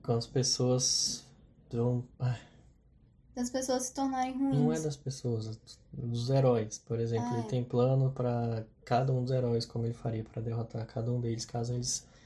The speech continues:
Speaker 1: perdessem o controle, ficassem maus, mudassem de lado, et cetera. Isso é um pensamento negativo, pessimista, é uma, de certa forma, uma precaução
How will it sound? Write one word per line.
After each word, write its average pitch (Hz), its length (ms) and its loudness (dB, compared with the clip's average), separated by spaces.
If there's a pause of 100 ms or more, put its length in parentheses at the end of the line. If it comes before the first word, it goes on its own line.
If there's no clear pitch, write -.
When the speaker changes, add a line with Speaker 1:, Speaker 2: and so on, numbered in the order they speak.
(760)
Speaker 1:
perdessem 127 440 6
o - 40 -4
controle, 120 580 2
ficassem 110 540 -2
maus, 113 640 0
mudassem 110 460 0
de 117 100 0
lado, 113 320 0
et 131 120 0
cetera. 123 380 -2
Isso 120 200 2
é 135 40 4
um 139 60 4
pensamento 143 720 2 (1500)
negativo, 127 720 2
pessimista, 123 800 -2
é 127 200 0
uma, 151 180 2
de 143 80 -6
certa 131 300 2
forma, 120 280 2
uma 117 100 2
precaução 135 760 2